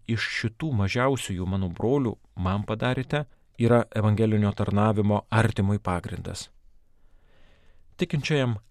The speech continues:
ligoniai ir kenčiantis tampa gyvais Kristaus ženklais. Dievo Sūnus atėjo gydyti ir prisėmė mūsų trapumą, mūsų silpnumą. Rūpintis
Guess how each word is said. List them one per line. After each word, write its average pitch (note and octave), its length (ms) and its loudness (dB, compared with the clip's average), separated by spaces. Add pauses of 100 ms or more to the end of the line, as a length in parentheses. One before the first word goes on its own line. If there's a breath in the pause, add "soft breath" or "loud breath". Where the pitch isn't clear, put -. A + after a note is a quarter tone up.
(200)
ligoniai C3 760 4
ir A2+ 120 -4
kenčiantis A#2 720 -2 (240)
tampa G#2 420 -4 (160)
gyvais G#2+ 360 0
Kristaus G2+ 440 -4
ženklais. G2 600 -4 (480)
Dievo G#2 260 -2
Sūnus G2+ 400 -4
atėjo F2+ 420 -4
gydyti F#2 580 -6 (560 soft breath)
ir A2+ 180 2
prisėmė G2+ 520 -2
mūsų G2+ 320 -2
trapumą, G2+ 540 -4 (380)
mūsų G2 480 -2 (100)
silpnumą. - 640 -6 (1160 soft breath)
Rūpintis D3+ 560 0